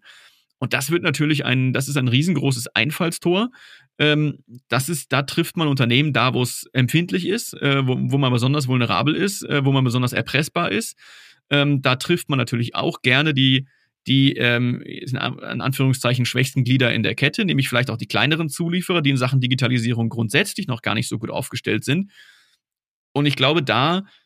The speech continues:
ist es eben deshalb ein großer Trend nochmal für vierundzwanzig, dieses Thema wirklich so ernst zu nehmen, wie man's muss, ähm, um dort einfach für die Zukunft sicher aufgestellt zu sein.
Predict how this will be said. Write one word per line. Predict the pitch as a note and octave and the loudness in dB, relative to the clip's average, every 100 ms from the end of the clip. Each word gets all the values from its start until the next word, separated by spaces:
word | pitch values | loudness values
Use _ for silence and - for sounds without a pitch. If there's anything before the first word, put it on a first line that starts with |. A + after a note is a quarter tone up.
| _ _ _ | _ _ _
ist | D3 D#3+ | -2 0
es | C#3+ | 2
eben | D3 C3 | 2 2
deshalb | C#3+ - E3 | 0 0 -2
ein | C3+ B2+ | 0 2
großer | A#2+ E3+ C3+ | 2 0 -2
Trend | - C#3 - | 0 -2 0
nochmal | B2+ C3 | -2 0
für | C3 A#2 | -2 -4
vierundzwanzig, | - B2+ A2+ A#2+ F#3 F#3+ A#2+ - | 0 0 0 -2 -2 -2 -4 -2
dieses | D3+ E3+ - | -2 -4 -2
Thema | - C3 D3+ D3 - | 2 2 2 0 -2
wirklich | A#2+ D3+ D#3+ A2+ | 0 0 0 2
so | C#3+ F#3 | 2 2
ernst | G2 C3+ D3 | 0 -2 -2
zu | D3+ | 0
nehmen, | C#3 C#3+ D3 - - _ _ | 2 2 0 -6 -20 _ _
wie | C3+ C3 E3 | -4 -2 0
man's | B2+ A#2+ | -2 0
muss, | C3 F#3+ - - _ _ _ _ _ | 0 0 -4 -12 _ _ _ _ _
ähm, | C#3 C#3+ D3 C3+ _ _ _ _ | 0 2 0 -4 _ _ _ _
um | C3 D3+ C3+ | 0 0 2
dort | A2+ C3 - | 0 0 0
einfach | B2 C3+ C3 | -2 0 0
für | C3 | 0
die | A2+ | 0
Zukunft | - D3 C#3 C3 - | -2 -2 0 -2 0
sicher | C3 C3 | 0 0
aufgestellt | B2 A#2+ C3 - G#2+ | 0 -2 -2 0 -2
zu | - | -2
sein. | G#2+ F#2+ G#2 | -6 -6 -8